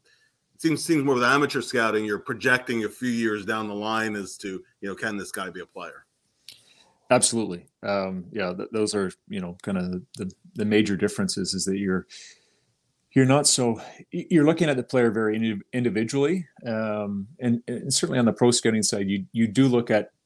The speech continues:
Speaker 2: individual strengths and weaknesses, but you also wanna, um, understand how that, how that's going to, uh, mesh with the rest of the group and how that's gonna make,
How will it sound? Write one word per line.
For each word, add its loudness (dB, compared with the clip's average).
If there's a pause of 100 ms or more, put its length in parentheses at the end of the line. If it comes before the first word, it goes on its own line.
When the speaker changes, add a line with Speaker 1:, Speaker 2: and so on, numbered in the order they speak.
Speaker 2:
individual 2
strengths -2
and -6
weaknesses, -4
but -4
you 0
also 2
wanna, -4 (1040)
um, -6 (600)
understand 2
how -4
that, 0 (400)
how -8
that's -4
going -6 (120)
to, -6 (500)
uh, -8
mesh 2
with -2
the -2
rest 0
of -4
the 0
group 0
and -2
how -2
that's -2
gonna -2
make, -2